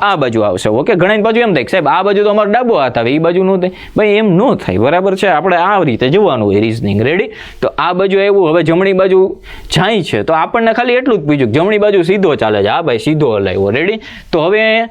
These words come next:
તે કઈ દિશામાં જાતો હોય છે? તો સિમ્પલ વસ્તુ છે, ખાલી આપણને દિશા જ પૂછી છે, પશ્ચિમ, બરાબર? આપણને કાંઈ કિલોમીટર, બિલોમીટર કાંઈ પૂછ્યું નથી, બરાબર? તો આપણો જવાબ સીધો શું થઈ જાય? તો કે સાહેબ પશ્ચિમ, બરાબર? આ જો આ જવાબ થઈ ગયો,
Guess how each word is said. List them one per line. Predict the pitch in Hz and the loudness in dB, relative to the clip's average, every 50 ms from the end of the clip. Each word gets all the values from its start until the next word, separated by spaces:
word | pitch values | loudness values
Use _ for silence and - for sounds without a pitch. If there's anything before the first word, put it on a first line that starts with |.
| - - - - - - | -10 -18 -20 -14 -6 -2
તે | 208 208 | -2 -2
કઈ | 196 208 - 233 262 277 247 | 0 0 0 2 2 2 2
દિશામાં | 214 233 226 226 233 214 208 185 147 139 123 | 0 0 0 0 -2 0 0 0 0 -2 -2
જાતો | 117 139 135 135 - 127 | -2 -2 -2 -2 -2 0
હોય | 113 107 101 | 0 0 0
છે? | 101 107 | 0 0
તો | 104 113 | 0 0
સિમ્પલ | 110 - 180 208 277 - - 247 226 | 0 0 0 0 0 0 0 2 2
વસ્તુ | 208 214 208 - - 175 143 | 2 2 0 0 0 0 2
છે, | 123 123 120 | 2 0 0
ખાલી | 151 165 190 196 202 | 0 -2 0 2 0
આપણને | 202 208 220 208 196 | 0 0 0 -2 0
દિશા | 156 156 190 226 - 240 175 | 0 -2 -2 -2 0 -2 -2
જ | 147 | 0
પૂછી | - 143 139 139 - 120 104 | -2 -2 -2 -2 -2 -2 0
છે, | 107 104 | 0 0
પશ્ચિમ, | - - - - - - - 110 104 113 | 0 0 0 0 0 -2 -4 -2 0 0
બરાબર? | 131 147 165 180 185 185 | 0 2 2 2 2 2
આપણને | 156 151 160 - 190 180 170 147 | 2 0 0 -2 -2 -2 -2 0
કાંઈ | - - 165 175 170 151 - | 0 0 0 0 0 -2 0
કિલોમીટર, | 165 165 170 165 160 165 160 165 165 156 | 0 0 0 0 0 0 0 0 0 2
બિલોમીટર | 147 147 160 160 151 151 156 156 165 143 | 2 2 2 2 2 0 0 0 -2 -2
કાંઈ | 139 147 151 156 | 0 0 0 -2
પૂછ્યું | 143 - 127 127 123 - 131 123 123 | -2 -2 -2 -2 -2 -2 -2 0 0
નથી, | 131 143 139 - 98 - - - - - | 0 -2 -2 -4 -6 -6 -6 -12 -8 -4
બરાબર? | - 123 131 147 151 156 147 | -2 0 0 0 0 0 0
તો | 120 135 | 0 0
આપણો | 123 135 135 - 135 123 | 0 0 0 0 0 2
જવાબ | 110 127 147 147 - | 2 2 2 0 0
સીધો | - - - 139 147 143 | 0 -2 -2 0 0 0
શું | 135 - 160 143 | 0 0 -2 0
થઈ | 127 131 107 | 0 -2 -2
જાય? | 98 104 98 101 - - - - - - | -2 -2 -4 -4 -8 -14 -18 -12 -6 -4
તો | - | -2
કે | 110 123 120 | 0 0 0
સાહેબ | - 127 110 101 - | 0 0 -2 0 0
પશ્ચિમ, | 131 131 127 - - - 104 98 98 101 | 0 0 0 0 -4 -2 0 0 2 2
બરાબર? | 113 120 131 135 135 123 | 4 4 2 2 2 2
આ | 117 117 | 2 2
જો | 117 110 | 2 2
આ | 107 104 | 2 0
જવાબ | 101 117 117 110 104 95 - | 0 0 0 0 0 -2 -4
થઈ | - - 98 92 | -6 -6 -6 -6
ગયો, | 92 - | -6 -12